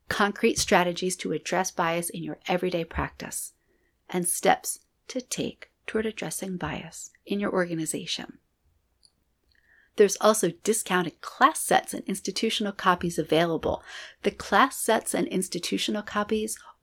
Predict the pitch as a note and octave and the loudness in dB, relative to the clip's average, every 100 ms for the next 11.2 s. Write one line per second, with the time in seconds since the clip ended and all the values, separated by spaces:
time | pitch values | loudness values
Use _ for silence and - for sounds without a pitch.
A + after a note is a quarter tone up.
0 | _ A#3+ C#4 G#3+ - G#3+ G3 F#3 F3+ E3+ | _ 4 4 0 -2 -2 -2 -2 0 -2
1 | E3+ - - F3 F3 - D3+ - C#3+ C3+ | -2 -6 0 0 0 -4 -6 -4 -4 -4
2 | - - _ _ - - F#3 A#3+ - A3 | -8 -14 _ _ -8 0 2 2 0 -2
3 | - G3 - F#3 - F3 D#3+ E3 D#3+ - | -2 -4 -4 -6 -4 -2 -2 -4 -6 -6
4 | D#3 - - B3 A#3+ G#3 - - G3+ F#3 | -6 -6 -6 -4 -4 0 0 0 -2 0
5 | F3+ D#3+ - D#3 - D#3 G3+ G3 - F3+ | -2 -4 -4 -2 -4 0 2 2 2 0
6 | F3 - - - - _ - F3+ - C#3+ | 0 -2 -10 -20 -20 _ 4 6 6 -2
7 | - F3 - - E3 C#3+ - - - _ | -2 0 0 -2 -2 -2 -8 -12 -20 _
8 | - F3+ - C4+ A#3+ F3+ - E3+ D#3 - | -6 -6 2 4 4 0 -2 -2 -2 -6
9 | - - - - - - _ - A#3 A#3 | -8 -8 -10 -12 -16 -20 _ 4 8 8
10 | - A3 G3+ - - - - - E3 - | 4 -4 -4 -4 -2 -2 0 2 2 0
11 | E3+ F3 | -4 -4